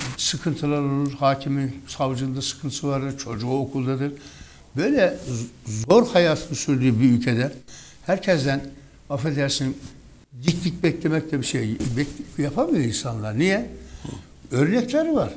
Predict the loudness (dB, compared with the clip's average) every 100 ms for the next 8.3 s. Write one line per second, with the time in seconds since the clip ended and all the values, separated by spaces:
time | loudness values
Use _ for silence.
0 | -12 -20 -10 -6 0 2 2 2 -2 -4
1 | -4 -2 -2 -2 0 0 2 -2 0 2
2 | 2 0 -4 -14 -20 -20 -20 -20 -20 -20
3 | -14 -8 -2 2 4 4 4 2 -4 -10
4 | -20 -20 -20 -2 0 2 2 2 0 0
5 | 2 4 6 4 0 -2 -4 -8 -12 _
6 | _ _ _ _ _ _ _ _ _ _
7 | _ _ 4 6 4 2 4 4 2 -2
8 | 0 0